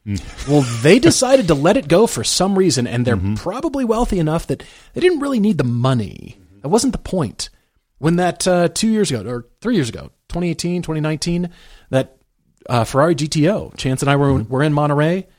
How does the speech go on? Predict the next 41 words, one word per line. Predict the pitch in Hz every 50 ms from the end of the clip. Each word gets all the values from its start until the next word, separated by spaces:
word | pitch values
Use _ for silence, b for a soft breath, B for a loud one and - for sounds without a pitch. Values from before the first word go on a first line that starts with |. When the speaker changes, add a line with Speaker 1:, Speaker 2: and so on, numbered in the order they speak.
| _ _
Speaker 1:
Yeah. | - 82 73 -
Speaker 2:
It | 117 -
came | - 143 135 135
across | - - 143 139 -
the | - 135
auction | 131 135 139 - - 143 131
block, | 123 135 135 139 143 135 -
and | - 127 123
it | 120 -
wasn't | 131 147 143 131 143 -
one | 135 135
of | 131
the | 120 139
good | 127 117 135 139 131 120
ones. | 117 123 120 120 120 120 120 117 - -
Speaker 1:
Mm-hmm. | - 98 85 101 95 92
Speaker 2:
It | -
wasn't | 110 117 120 127 113
the | 135
f-, | 120 - -
you | - 131 123
know, | 113 107
the | 107
full-on | - - - 127 123 120 113 113
fastback | - - 123 113 104 - - 113 104 104
shapes. | - - 120 110 107 -
It | - -
was | - 147 117
the | 110 123
cheaper | - - - - 147 135 - 123 120
model. | 120 120 117 117 117 113 113 113 113 117 B B B B B B
It | - -
only | - 139 139 131 127 120
sold | - - - 127 123 120 -
for | -
forty-eight | 123 - - - 151 131 131 127 120 120 113 113 -
million. | 127 120 117 113 104 104 95 90 98 110 120 117 _ _ _ _ _ _ _ _ _ _ _ _ _ _ _ _
The | - 143
gentleman | 123 151 165 175 180 160 147
selling | 131 - 185 220 226 156
it | - - -